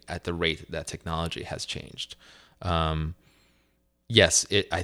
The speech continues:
I would, I would say yes. Whatever Uber is learning right now as a product team is probably very applicable to a wide range of firms that exist today and, um,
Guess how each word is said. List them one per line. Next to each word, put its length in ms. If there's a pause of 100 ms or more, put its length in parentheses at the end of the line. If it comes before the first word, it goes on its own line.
(120)
I 120
would, 240
I 80
would 140
say 100
yes. 380
Whatever 560
Uber 300
is 120
learning 280
right 200
now 240
as 80
a 40
product 340
team 320
is 120
probably 460
very 380
applicable 480
to 160
a 40
wide 380
range 320
of 100
firms 360
that 120
exist 300
today 400
and, 260
um, 240